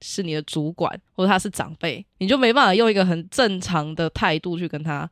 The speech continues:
讲话，因为面对主管你可能要毕恭毕敬，至少我自己会这样认为，我觉得需要一点尊重。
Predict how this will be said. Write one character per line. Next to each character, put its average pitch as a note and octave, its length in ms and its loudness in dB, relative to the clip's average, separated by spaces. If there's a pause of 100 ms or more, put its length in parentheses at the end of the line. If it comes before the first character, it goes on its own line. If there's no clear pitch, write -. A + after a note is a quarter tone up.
讲 - 240 -4
话， - 380 -8 (180)
因 B3 120 2
为 A#3+ 160 8 (280)
面 A#3+ 160 0
对 A#3 80 4
主 F3 160 0
管 D#3 180 0
你 D3 60 -4
可 E3 80 -2
能 D#3 80 0
要 D#3+ 140 0
毕 E3+ 180 -2
恭 D3 220 -6
毕 C#3+ 200 -6
敬， - 140 -16 (240)
至 D4 140 0
少 G3 120 6
我 F3+ 240 2
自 A#3+ 140 -4
己 E3 160 -4
会 F#3 160 2
这 F3+ 80 -2
样 D#3+ 180 -2
认 D3+ 200 -6
为， - 200 -16 (380)
我 F3+ 100 -2
觉 F3+ 120 0
得 F#3+ 180 4
需 A3+ 160 -2
要 G#3 120 4
一 G3+ 40 4
点 D3+ 160 -2
尊 D3+ 280 -4
重。 D3+ 220 -6